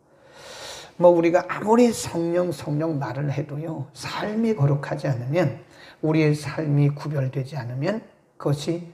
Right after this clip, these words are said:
능력이라고 말할 수가 없는 것입니다. 우리가 물론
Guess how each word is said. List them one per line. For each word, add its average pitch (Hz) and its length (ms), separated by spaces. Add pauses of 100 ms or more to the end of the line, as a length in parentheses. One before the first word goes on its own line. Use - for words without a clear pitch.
(140)
능력이라고 151 720
말할 117 260
수가 - 240
없는 127 320
것입니다. - 640 (880)
우리가 147 880
물론 143 580